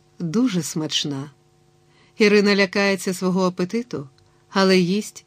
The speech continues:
і не може зупинитися. Вісімдесятирічний геронтолог зауважує, що це шкідливо.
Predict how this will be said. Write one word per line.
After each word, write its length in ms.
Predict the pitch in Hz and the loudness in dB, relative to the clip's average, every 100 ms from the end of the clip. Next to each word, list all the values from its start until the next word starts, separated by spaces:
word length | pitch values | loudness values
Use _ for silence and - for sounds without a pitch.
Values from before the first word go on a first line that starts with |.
| - | -2
і 100 | 190 | 2
не 100 | 175 | 2
може 280 | 170 165 165 | 2 0 -2
зупинитися. 800 | 156 151 165 151 139 139 - - _ _ _ _ _ _ _ _ _ _ _ _ 180 | -6 -6 -6 -6 -10 -14 -14 -18 _ _ _ _ _ _ _ _ _ _ _ _ 0
Вісімдесятирічний 1400 | 190 226 - 247 240 254 262 254 254 269 285 - 233 | 2 2 2 2 4 2 0 0 2 2 0 0 0
геронтолог 840 | 208 208 196 190 262 285 196 151 165 | 2 2 2 0 0 0 0 -2 -2
зауважує, 880 | 170 170 160 156 156 185 208 220 - _ _ | 0 0 2 0 -2 -4 -4 -6 -12 _ _
що 360 | - - 170 | -10 -4 -4
це 220 | 156 160 156 | -2 -4 -6
шкідливо. 680 | - 220 185 165 147 - | -4 -4 -2 -2 -2 -6